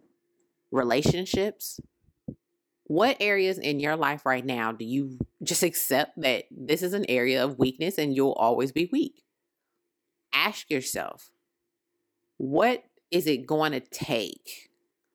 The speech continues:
for me to believe, or at bare minimum, have hope that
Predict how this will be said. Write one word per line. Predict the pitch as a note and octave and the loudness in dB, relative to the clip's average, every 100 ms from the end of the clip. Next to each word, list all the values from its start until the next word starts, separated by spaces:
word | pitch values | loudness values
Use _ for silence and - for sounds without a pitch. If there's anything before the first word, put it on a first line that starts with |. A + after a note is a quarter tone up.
| _ - | _ -2
for | D3 | 0
me | C3+ C#3+ D#3 | 0 0 0
to | D3 C3 A#2+ _ | 0 -2 -4 _
believe, | B2+ A#2+ B2 C3 D#3 D#3 C3 A#2+ - | -4 -2 -2 0 0 2 2 0 -4
or | C3+ C3+ | 0 0
at | G#2 A2+ A#2+ | 0 -4 -4
bare | C#3+ F3 F3 | 0 2 0
minimum, | D3+ C#3 B2 A#2+ A#2+ _ | -2 -4 -4 -6 -8 _
have | - C3 B2 A2+ _ - | -6 -2 -2 -2 _ -12
hope | - B2 - _ - _ _ _ _ _ _ _ | 0 0 0 _ -4 _ _ _ _ _ _ _
that | - C3 A#2+ | -2 0 0